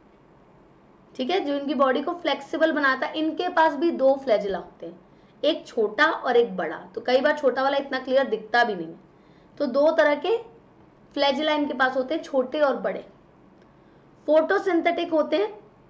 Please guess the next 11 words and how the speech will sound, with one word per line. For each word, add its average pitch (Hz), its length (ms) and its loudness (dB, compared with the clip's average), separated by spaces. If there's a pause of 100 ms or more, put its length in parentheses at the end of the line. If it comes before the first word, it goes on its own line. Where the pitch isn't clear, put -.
(200)
photosynthetic 277 760 0
होते 285 220 0
हैं 302 60 -4
जब 302 100 0
इनको 277 220 -4
sunlight 262 580 -4
मिलता 196 440 -4
है। 190 160 -2
ध्यान 240 220 -2
से 269 60 -6
सुनना, 240 320 -4